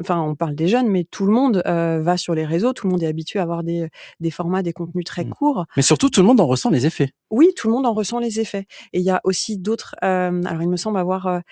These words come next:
Speaker 1: euh, vu, euh, dans la presse récemment que sur les personnes, euh, âgées, euh, il y avait une problématique par rapport à la diffusion des fake news, euh, que finalement ça pouvait être aussi un public qui, euh, est vecteur, euh, dans la diffusion des fake news, parce que là où on commence, nous, à être éduqués,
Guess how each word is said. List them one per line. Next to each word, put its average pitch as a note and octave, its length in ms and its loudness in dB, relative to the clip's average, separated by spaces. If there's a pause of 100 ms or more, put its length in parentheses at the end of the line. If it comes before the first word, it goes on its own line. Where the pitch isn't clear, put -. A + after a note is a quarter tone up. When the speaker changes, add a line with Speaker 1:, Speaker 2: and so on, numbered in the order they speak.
(260)
Speaker 1:
euh, F3 260 0
vu, G3 340 -2
euh, F3+ 220 2
dans F3+ 140 0
la F3+ 100 0
presse G3 240 -8
récemment F#3 460 -4
que G#3 100 -4
sur F#3 240 -8
les F#3 140 -2
personnes, G3 420 -4
euh, F3+ 240 0 (220)
âgées, F#3 340 2 (340)
euh, F3 400 0
il F3 60 -4
y F3 60 2
avait F3 80 0
une F#3+ 80 2
problématique F#3 480 -2
par G3+ 80 -4
rapport F#3 180 -2
à F#3 60 0
la F3 60 -2
diffusion F3 280 -4
des G#3 100 -2
fake - 280 -4
news, A#3+ 160 -2 (520)
euh, F3+ 200 0 (100)
que G#3 140 0
finalement G3 440 2
ça G3 160 -4
pouvait G3 380 -2
être A3+ 220 -4
aussi A#3 320 -4
un G3+ 100 0
public G3 480 -6
qui, A#3 340 -4 (400)
euh, E3+ 360 2
est G3+ 120 4
vecteur, G#3 680 0
euh, F3+ 160 -4
dans E3+ 120 -2
la E3+ 100 0
diffusion F3+ 340 -2
des F3+ 120 0
fake F3 240 -8
news, C4 160 2 (140)
parce - 200 -4
que - 80 -2
là B3+ 280 4
où C4 100 4
on A#3 60 2
commence, G#3 380 0
nous, A3+ 200 0
à G#3 60 2
être F#3+ 160 -2
éduqués, F#3+ 460 -2